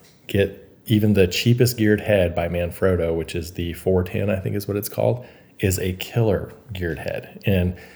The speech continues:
what a geared head does is it allows you to turn a knob to get just slight, slight movement, left, right,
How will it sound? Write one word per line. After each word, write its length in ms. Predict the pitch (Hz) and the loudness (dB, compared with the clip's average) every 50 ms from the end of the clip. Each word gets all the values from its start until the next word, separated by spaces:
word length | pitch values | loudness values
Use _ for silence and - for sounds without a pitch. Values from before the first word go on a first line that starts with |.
| - - - | -18 -2 2
what 160 | 110 107 104 | 4 4 4
a 40 | 95 | 6
geared 280 | 87 113 123 139 127 | 6 8 8 8 6
head 260 | 120 123 117 107 104 | 6 4 2 2 2
does 240 | 101 104 98 98 92 92 | 2 2 2 2 2 0
is 120 | 92 90 | -2 -2
it 60 | 90 90 | -2 -2
allows 360 | 92 92 95 95 95 95 95 | 0 2 2 2 0 0 -2
you 100 | 98 90 | -2 -4
to 80 | 87 85 | -4 -4
turn 280 | - - - 110 104 | -6 -4 -2 -2 0
a 60 | 101 95 | 0 0
knob 540 | 92 92 90 90 87 87 90 - - - | 0 0 0 0 0 -2 -4 -10 -16 -12
to 100 | - - | -8 -6
get 280 | 95 92 82 - - - | -4 -2 -4 -4 -6 -8
just 360 | - - 95 92 - - - - | -4 -4 -4 -4 -4 -6 -8 -6
slight, 600 | - - - - 101 95 98 95 101 - - - | -6 -4 -2 -2 0 0 0 0 -2 -2 -4 -6
slight 320 | - 104 92 87 - - | -4 -2 -2 -2 -2 -2
movement, 400 | 92 92 90 87 85 87 78 - | 0 0 0 0 -2 -4 -4 -4
left, 240 | 87 80 76 - - | -6 -8 -8 -8 -8
right, 400 | 95 95 95 98 101 113 120 - | -4 -2 -2 0 -2 -2 -4 -8